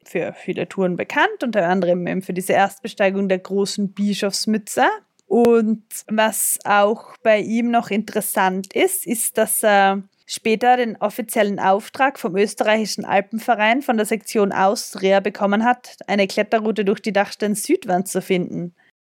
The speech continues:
Mit seinem Bergkameraden Johann Schrempf, eben dem Auhäusler, gelangte er bereits bis zum sogenannten Dacher.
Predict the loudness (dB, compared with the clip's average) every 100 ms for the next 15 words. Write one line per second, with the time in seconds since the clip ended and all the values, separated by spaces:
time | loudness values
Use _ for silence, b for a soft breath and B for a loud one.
0 | _ -2 0 2 0 2 2 0 -2 -4
1 | 0 2 2 2 0 2 2 2 0 -2
2 | -4 0 0 -2 -14 -16 -18 -4 0 2
3 | 0 2 2 4 4 2 0 -4 _ -2
4 | 0 2 0 0 2 2 2 2 2 0
5 | -12 -8 -4 -2 0 2 0 0 -2 0
6 | -2 -2 -8 -8 -8 -10